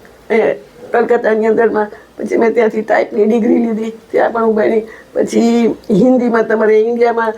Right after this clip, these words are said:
ઓલું બહુ ચાલે, અ, વર્ધાની જે આવતી ને બધી. એટલે મારી મમ્મી કહે કે તું છે ને હિન્દી શીખવા માંડ અને વર્ધાની એક્ઝામ આપી. એટલે મેં ડબલ ગ્રેજ્યુએશન થઈ ગઈ મારે. એક આ ઇંગ્લિશમાં ને એક હિન્દીમાં. એવી રીતના ટાઇપમાં, એવું સ્ટ્રીમમાં હું ખૂબ જ આગળ હતી.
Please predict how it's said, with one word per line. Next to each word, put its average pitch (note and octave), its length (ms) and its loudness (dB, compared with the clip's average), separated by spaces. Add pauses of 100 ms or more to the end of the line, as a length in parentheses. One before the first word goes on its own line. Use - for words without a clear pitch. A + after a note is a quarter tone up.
(260)
ઓલું - 220 0
બહુ A#3+ 180 2
ચાલે, G#3 360 0
અ, F#3+ 60 -4 (680)
વર્ધાની C4 500 2
જે A#3+ 140 2
આવતી A#3 300 0
ને - 20 -2
બધી. D4 260 0
એટલે - 440 -6
મારી G#3+ 180 2
મમ્મી A3 240 2
કહે B3+ 140 0
કે A#3+ 100 0
તું A3+ 180 -2
છે A#3 100 0
ને A#3 180 4
હિન્દી B3+ 340 2
શીખવા B3+ 360 -2
માંડ G#3 200 -2
અને G#3+ 180 2
વર્ધાની A#3 480 2
એક્ઝામ B3+ 300 2
આપી. A#3+ 180 -2
એટલે A3 160 2
મેં A#3+ 200 2
ડબલ C4+ 280 2
ગ્રેજ્યુએશન C4+ 480 0
થઈ B3+ 160 -2
ગઈ A#3 120 -4
મારે. F3+ 280 -2 (480)
એક A3 160 0
આ B3 200 2
ઇંગ્લિશમાં B3+ 580 0
ને A#3 60 0
એક G#3+ 120 0
હિન્દીમાં. A3+ 500 0 (420)
એવી A#3 180 2
રીતના G#3+ 300 2
ટાઇપમાં, B3 440 0
એવું A#3 140 4
સ્ટ્રીમમાં A3+ 460 0
હું B3 160 2
ખૂબ B3 220 0
જ A#3+ 100 0
આગળ G#3 260 0
હતી. F#3 200 -6